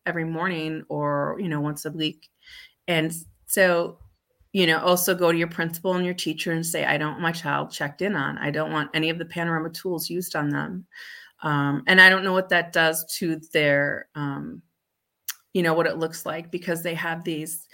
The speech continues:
I could probably screen share it to you, but it, what the interface would look like for your child, it might just be blank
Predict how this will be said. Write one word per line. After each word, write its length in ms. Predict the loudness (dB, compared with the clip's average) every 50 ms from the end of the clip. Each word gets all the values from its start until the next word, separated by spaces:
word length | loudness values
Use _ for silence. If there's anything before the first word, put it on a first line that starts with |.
| -20 -20 -6 2 2
I 80 | 2
could 180 | 2 2 0 -2
probably 220 | -2 -2 -2 -2
screen 300 | -2 -4 -4 -2 -2 -2 -2
share 220 | -2 -2 -2 -2
it 80 | -2 -4
to 140 | -6 -4 -2
you, 100 | -2 -2 -2
but 300 | 0 0 -2 -2 -4 _ _
it, 140 | -12 -12 -12 _ -8
what 400 | 0 4 4 4 4 2 -6 _ _
the 120 | -2 0 2
interface 520 | 2 2 2 2 2 2 2 2 2 -2 -4
would 140 | -6 -6
look 200 | -6 -8 -6 -6
like 200 | -6 -6 -6 -8 -8
for 140 | -4 -2 -2
your 120 | -2 -2
child, 400 | -2 0 0 2 2 2 2 0
it 80 | 0 0
might 200 | 0 0 0 -2
just 180 | -6 -8 -4 -4
be 80 | -4 -4
blank 500 | -2 -2 -2 -2 0 -2 -4 -4 -8